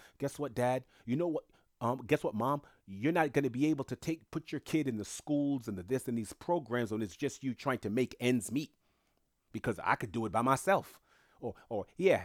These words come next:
I'm a woman, hear me roar, Sex in the City. Let's just treat sex as some sort of other commodity. And it is a commodity, but it's been devalued. Let's just use it whimsically and randomly. Guess what? And, and what you're doing is you're whimsically and randomly putting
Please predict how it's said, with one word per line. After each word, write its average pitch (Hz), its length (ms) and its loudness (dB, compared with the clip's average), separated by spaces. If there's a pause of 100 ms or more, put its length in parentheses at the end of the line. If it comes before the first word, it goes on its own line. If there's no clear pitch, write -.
(120)
I'm 156 180 4
a 139 40 4
woman, 139 300 2
hear 143 180 2
me 147 100 2
roar, 131 320 -2
Sex - 300 -4
in 156 60 -2
the 139 60 0
City. 131 340 -2
Let's 113 220 -2
just - 220 -10
treat 147 220 -10
sex - 300 -4
as 123 80 -10
some 131 160 -4
sort 127 220 0
of 110 100 2
other 113 180 2
commodity. 123 640 0 (160)
And 131 100 0
it 156 80 4
is 202 120 2
a 139 60 2
commodity, 92 580 -2
but 104 140 -4
it's 98 120 -10
been 110 180 0
devalued. 110 560 6 (1700)
Let's 113 220 -2
just - 280 -4 (220)
use 127 280 0
it 127 120 -2
whimsically 127 540 2
and 113 140 2
randomly. 104 580 2 (400)
Guess 123 220 -2
what? 180 200 6
And, 98 160 -8
and 101 180 -6
what 113 140 -6
you're 117 80 -8
doing 156 280 4
is 101 160 0
you're 110 80 2
whimsically 123 640 2
and 107 120 2
randomly 123 460 4
putting 113 400 0